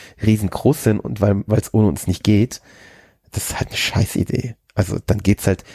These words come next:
dann gewinnen wir halt wirklich nur, wenn wir einen, einen Song haben, der, der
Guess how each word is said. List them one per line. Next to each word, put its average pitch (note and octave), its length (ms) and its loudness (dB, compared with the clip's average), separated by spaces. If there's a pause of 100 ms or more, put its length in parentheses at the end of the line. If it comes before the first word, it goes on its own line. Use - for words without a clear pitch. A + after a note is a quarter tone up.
(140)
dann F2+ 140 2
gewinnen G2 260 2
wir G2+ 80 4
halt - 180 0
wirklich - 320 -2
nur, F2+ 180 4
wenn F2+ 140 2
wir F2 80 0
einen, - 160 -4 (320)
einen - 80 -8
Song F#2+ 260 2
haben, F#2 160 2
der, - 280 2 (100)
der - 560 0